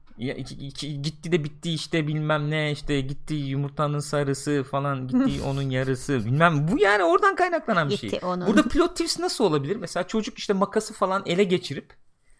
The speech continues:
Speaker 2: Ha,
Speaker 1: hani
Speaker 2: bayağı filme gidiyor.
Speaker 1: Tabii, yani
Speaker 2: Herkesi kesiyor çocuk.
Speaker 1: Tabii canım. Olamaz mı?
Speaker 2: Olur. Korku
Speaker 1: Mesela.
Speaker 2: filmi, şey gibi, Carrie
Speaker 1: He.
Speaker 2: gibi mesela.
Speaker 1: Mesela. Ya da ne bileyim çocukta, e, uzuv yok mesela. Öyle bir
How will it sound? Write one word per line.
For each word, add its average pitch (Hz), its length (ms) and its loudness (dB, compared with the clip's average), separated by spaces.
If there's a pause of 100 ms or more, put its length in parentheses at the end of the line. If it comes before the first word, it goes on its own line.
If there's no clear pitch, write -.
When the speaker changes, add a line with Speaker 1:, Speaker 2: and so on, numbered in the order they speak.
(100)
Speaker 2:
Ha, 214 60 -2
Speaker 1:
hani 226 100 4
Speaker 2:
bayağı 269 240 10
filme 262 380 6
gidiyor. 196 160 -2
Speaker 1:
Tabii, 156 320 4
yani 220 140 6
Speaker 2:
Herkesi 294 380 4
kesiyor 208 340 2
çocuk. - 260 -6
Speaker 1:
Tabii 92 200 -2
canım. 95 260 -12 (840)
Olamaz 156 420 4
mı? 90 180 -10 (140)
Speaker 2:
Olur. - 460 -8
Korku 220 180 2
Speaker 1:
Mesela. - 180 -2
Speaker 2:
filmi, 175 200 -2
şey 220 200 4
gibi, 160 160 -8
Carrie 185 280 0
Speaker 1:
He. - 40 -4
Speaker 2:
gibi 165 220 -6 (220)
mesela. - 260 -10 (300)
Speaker 1:
Mesela. - 340 -18 (680)
Ya 120 100 -2
da 143 60 2
ne 156 100 2
bileyim 139 160 0
çocukta, 151 680 -2 (1300)
e, 107 440 -2
uzuv 131 320 -2
yok 87 320 -6
mesela. - 360 -10
Öyle 104 160 -4
bir 90 100 -6